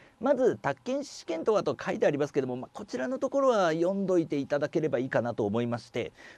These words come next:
こちら五ページ目のところですね。はい。五ページ目のところをご覧ください。各科目ごとの出題数と得点目標というところですね。こちらのところをご覧ください。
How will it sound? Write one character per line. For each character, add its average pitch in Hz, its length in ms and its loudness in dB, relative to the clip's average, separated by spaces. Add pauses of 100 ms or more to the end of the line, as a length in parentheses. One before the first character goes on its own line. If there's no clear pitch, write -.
こ 190 160 2
ち 190 100 0
ら 156 100 4
五 107 220 0
ペ 262 260 0
ー 247 40 0
ジ 285 100 -4
目 311 100 -2
の 285 120 -2
と 113 120 -4
こ 107 120 -6
ろ 87 100 -6
で 78 100 -16
す - 80 -20
ね。 143 200 -6 (400)
は 135 80 -2
い。 156 80 -4 (560)
五 165 160 4
ペ 254 220 4
ー 240 40 -2
ジ 233 100 -4
目 247 140 0
の 214 140 -2
と 190 100 -2
こ 202 200 4
ろ 226 200 10
を 160 60 4
ご 143 160 6
覧 123 280 4
く 113 120 -2
だ 104 180 0
さ 156 120 2
い。 - 100 -4 (420)
各 277 380 -2
科 151 180 -4
目 175 320 0
ご 180 140 2
と 135 160 -2
の 160 120 -4 (280)
出 247 100 -4
題 262 320 2
数 156 300 -2
と 220 160 0
得 151 280 -4
点 185 360 -2
目 165 200 0
標 113 280 0 (120)
と 196 140 2
い 139 160 2
う 120 60 -2
と 113 100 -6
こ 98 120 -6
ろ 78 100 -10
で - 100 -20
す - 60 -18
ね。 160 180 -4 (400)
こ 190 140 -2
ち 196 120 2
ら 175 120 2
の 165 120 -2
と 147 120 -4
こ 156 180 -2
ろ 233 200 8
を 180 40 4
ご 156 140 2
覧 123 240 -2
く 113 80 -8
だ 92 100 -6
さ - 80 -16
い。 - 100 -20